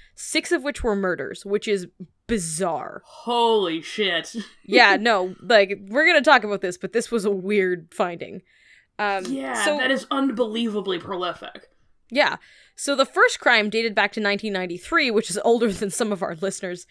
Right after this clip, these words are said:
Speaker 1: <laughs> um, a great deal of our listeners.
Speaker 2: I was three years old.
Speaker 1: I was one. Uh, <laughs> so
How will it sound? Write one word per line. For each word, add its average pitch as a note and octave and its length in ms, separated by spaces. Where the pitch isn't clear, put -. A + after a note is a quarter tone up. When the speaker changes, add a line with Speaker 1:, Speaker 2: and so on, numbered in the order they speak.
Speaker 1:
<laughs> - 240
um, B3 600
a G3+ 100
great A3 240
deal C4+ 180
of G3 100
our F3+ 100
listeners. F3 400
Speaker 2:
I G4+ 220
was A#3+ 220
three A#4+ 360
years G#4+ 300
old. G3 540
Speaker 1:
I E4 180
was E4 220
one. C#4+ 320
Uh, B3 300
<laughs> - 0
so D4+ 680